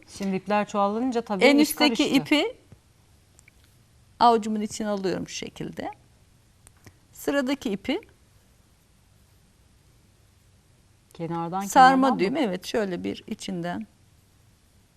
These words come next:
Speaker 1: Geçirdik.
Speaker 2: geçiriyoruz. Bir. Bu düğümün özelliği tekte kalmaz. İkinciyi mutlaka atmak gerekiyor. İki düğümde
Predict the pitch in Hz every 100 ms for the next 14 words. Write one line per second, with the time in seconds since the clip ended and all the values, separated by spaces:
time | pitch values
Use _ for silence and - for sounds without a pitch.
0 | _ _ - 165 - - 156 156 - 175
1 | 185 208 208 180 156 - 170 202 - -
2 | _ _ _ - 175 - _ - - _
3 | _ 311 330 320 277 247 240 - - -
4 | 240 233 214 269 427 - _ _ _ -
5 | 339 330 - 339 - 269 202 185 320 427
6 | - - _ - 269 269 247 233 240 247
7 | - 175 - 302 208 - 185 185 - 165
8 | 160 - 330 381 - 269 - 185 180 170
9 | 214 381